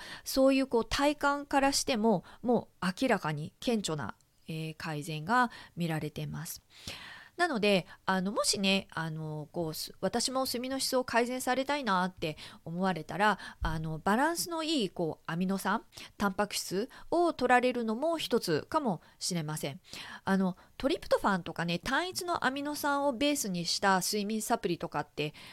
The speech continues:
ありますよね。で、あの、私自身も、まあ、試したことはあるんですけれども、やっぱり、えーと、少なくとも私の個人的な体験から言うと、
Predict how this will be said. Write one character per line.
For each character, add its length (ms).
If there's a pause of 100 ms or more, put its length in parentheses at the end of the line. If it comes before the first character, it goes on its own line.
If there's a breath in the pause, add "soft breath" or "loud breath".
(180 loud breath)
あ 60
り 100
ま 120
す 200
よ 100
ね。 220 (280 loud breath)
で、 280 (260 loud breath)
あ 160
の、 240
私 400
自 60
身 220
も、 400 (100)
ま 180
あ、 280
試 80
し 40
た 80
こ 120
と 80
は 140
あ 100
る 100
ん 40
で 100
す 100
け 100
れ 80
ど 100
も、 280 (520 loud breath)
や 100
っ 20
ぱ 100
り、 200
え 140
ー 20
と、 340
少 200
な 100
く 60
と 80
も 120
私 320
の 100
個 160
人 180
的 220
な 160
体 240
験 220
か 140
ら 100
言 180
う 40
と、 300